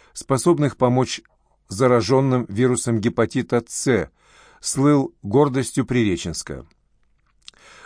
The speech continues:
"Рад, что тебе знакомо его имя", — с иронией заметил редактор. "Сама понимаешь,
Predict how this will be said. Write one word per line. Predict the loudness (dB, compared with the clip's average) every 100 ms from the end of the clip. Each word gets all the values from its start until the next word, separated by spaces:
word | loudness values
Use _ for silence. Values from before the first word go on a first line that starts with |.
| -2
"Рад, | 2 2
что | 2 0
тебе | 2 4
знакомо | 4 2 2 4 4 2
его | 0 0 2 4
имя", — | 4 2 -2 -6 _ _ -16
с | 0
иронией | 4 4 4 2 0 -4
заметил | -2 0 -2 -2 -6 -4
редактор. | -2 0 0 -4 -6 -10 -10 _ _ _ _ _ _ _
"Сама | -8 -2 0 0
понимаешь, | -2 2 2 2 -2 -10 -14